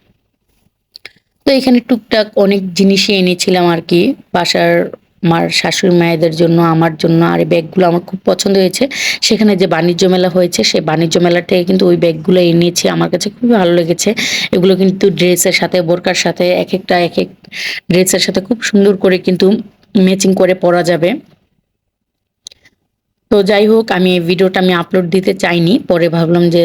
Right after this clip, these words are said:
থাক, ভিডিওর সাথে তো আর কোনো কিছু নাই, মানে ভিডিওটা দেখলেই আমার সেই কথা মনে পড়ে, তখন খুব খারাপ লাগে।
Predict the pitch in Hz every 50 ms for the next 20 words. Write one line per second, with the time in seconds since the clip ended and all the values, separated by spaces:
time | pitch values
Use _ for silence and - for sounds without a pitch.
0 | 165 170 - 190 175 165 - - - 170 165 170 175 180 175 175 175 175 175 170
1 | 170 - 175 170 - 180 180 - - 180 165 - - 175 180 175 175 185 - -
2 | 196 196 185 180 165 170 170 180 185 185 190 - - - - - - - - 175
3 | 196 202 185 214 214 214 214 220 202 180 185 190 185 190 214 214 214 190 185 185
4 | 180 - - 185 190 - 190 190 - 190 180 180 180 180 175 - - 170 170 175
5 | - - _ - 185 180 - 185 180 190 - 208 - - - 175 175 180 180 -
6 | 170 165 156 185